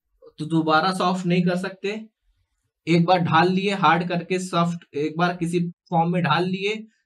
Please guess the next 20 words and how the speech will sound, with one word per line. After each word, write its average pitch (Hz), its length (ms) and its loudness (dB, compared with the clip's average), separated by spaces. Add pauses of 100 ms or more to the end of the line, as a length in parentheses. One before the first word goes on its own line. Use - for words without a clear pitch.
(280)
तो 165 100 2
दोबारा 156 400 4
ये 208 420 0
soft 175 340 0
नहीं 185 120 2
हो 185 60 0
सकते। 202 280 -4
इनको 170 380 2
अपन 175 140 -2
लोग 196 220 0 (400)
product 170 220 2
बनाने 175 300 6
के 180 60 2
बाद 180 180 0
बार 151 220 2
बार 170 300 2 (300)
soft 175 380 2
कर 180 180 0
सकते 185 340 -4
हैं। 208 280 -2